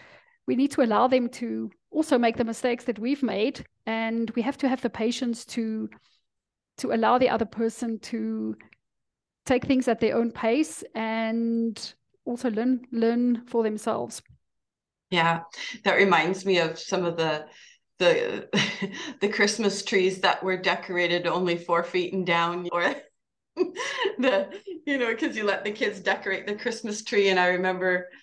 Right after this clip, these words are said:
Speaker 2: I would go and <laughs> I would start off helping, you know, we were all doing it together. And then I just couldn't stand it anymore to watch <laughs> and just see what was happening, that I would say,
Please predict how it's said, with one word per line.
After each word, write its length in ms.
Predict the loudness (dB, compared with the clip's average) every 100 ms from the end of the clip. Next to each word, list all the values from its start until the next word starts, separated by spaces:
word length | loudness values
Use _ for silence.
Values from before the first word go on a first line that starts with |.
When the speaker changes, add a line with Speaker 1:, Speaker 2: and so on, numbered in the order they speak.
| _ _ -4 2
Speaker 2:
I 140 | 2
would 140 | 2 4
go 260 | 6 6 2 -2 -8
and 180 | -8 -12 _
<laughs> 200 | _ 0
I 120 | 2
would 240 | 2 0 -4 -14 -20 _
start 380 | -8 2 4 8
off 200 | 6 4
helping, 640 | 2 0 -2 -4 -4 -4
you 60 | 2
know, 80 | 4
we 100 | 6
were 60 |
all 180 | 6 4
doing 240 | 4 0 0
it 140 | -4
together. 360 | -4 0 2 2
And 180 | 2
then 100 | 2
I 220 | 0 -2 -4
just 300 | -8 -12 _
couldn't 420 | -2 -2 -4 -10
stand 460 | -10 0 2 4 4
it 120 | 4
anymore 520 | 2 2 0 2 0
to 160 | 0 -2
watch 580 | 2 4 4 2 -10 -12 -12
<laughs> 220 | -12 -6 0
and 240 | 0 0 -8 _ _ _ -4
just 320 | -2 -4 -6 -6
see 160 | -2
what 220 | 2 2 0
was 160 | -6
happening, 520 | -6 -6 -6 -4 0 2
that 120 | 2
I 140 | 2
would 200 | 0 -4
say, 440 | 0 2 2 0